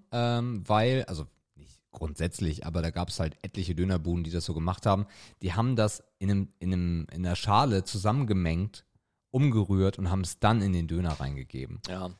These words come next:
Speaker 1: Finde ich halt wesentlich geiler, als wenn dir diese ganze Tzatziki-Schlotze oder diese Kro-, äh, Knoblauchschlotze irgendwo links und rechts aus dem Döner rausläuft.
Speaker 2: Mm, ist halt direkt eine bessere Mischung, ne?
Speaker 1: Ja.
Speaker 2: Ich bin jetzt umgestiegen, ich hab lange keinen Döner mehr gegessen,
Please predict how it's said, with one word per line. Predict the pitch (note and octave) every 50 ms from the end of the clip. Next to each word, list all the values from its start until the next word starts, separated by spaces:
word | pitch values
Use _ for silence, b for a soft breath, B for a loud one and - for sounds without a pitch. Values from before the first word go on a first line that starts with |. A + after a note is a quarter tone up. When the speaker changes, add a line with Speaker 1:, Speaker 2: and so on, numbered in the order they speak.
| _ _ _ _
Speaker 1:
Finde | - G#2+ G2+ G#2
ich | - G2+
halt | F#2 F#2 E2
wesentlich | F#2 G#2 B2 A#2+ A2+ G2+ F#2 - -
geiler, | - G2+ G#2+ A2 G2+
als | E2 E2+ - -
wenn | G2+ F#2+
dir | F#2+ F#2+
diese | E2+ F#2+ E2+ F#2 F2+
ganze | - F#2+ G#2 G#2 - G2+
Tzatziki-Schlotze | - - G2+ F2+ - - D#3 D3+ - G#2+ - - - G#2 G2 - - - A#2+ A2+ A#2
oder | G#2 F2 F2+ F2+ E2+
diese | E2+ E2+ F2+ F2+
Kro-, | - - A2+ -
äh, | - F2+ F#2
Knoblauchschlotze | - - C3 C#3 - A#2 F2+ - - - - G2+ F#2+ - - - A#2 A#2 B B B B B B
irgendwo | B - G#2 A2 F#2 G2+
links | F#2+ G#2+ A#2 A2+
und | - G2+
rechts | F2+ F#2+ G#2 G#2+ - -
aus | F2 F#2+ -
dem | G#2 F2
Döner | F2+ G2+ G#2+ F2
rausläuft. | C2+ C2+ C2+ C2+ - - - - - - _ _ _ G#2+
Speaker 2:
Mm, | G#2 G#2 G2 G2+ G#2 -
ist | G2+ -
halt | G#2+ G#2+
direkt | A2+ G#2 G#2 - -
eine | G2
bessere | G#2 F#2+ - F#2+ G#2+ G2
Mischung, | G#2+ G2+ - G#2 F#2+ F#2
ne? | F#2 F#2+ G2+
Speaker 1:
Ja. | - D2 C#2 A#1+ - - _ _ _ _ _ _ _ - -
Speaker 2:
Ich | - -
bin | - G3+
jetzt | F3 -
umgestiegen, | - D#3+ F3 E3+ C#3+ - - C#3+ C#3+ C#3
ich | A#2+
hab | B2+ -
lange | G#2 F#2+ C#3+ G3 G3
keinen | - E3 C3+
Döner | B2 C#3+ C#3+
mehr | C3+ B2
gegessen, | A2+ G#2 G2+ A#2 B2 - C#3 A#2+ A2+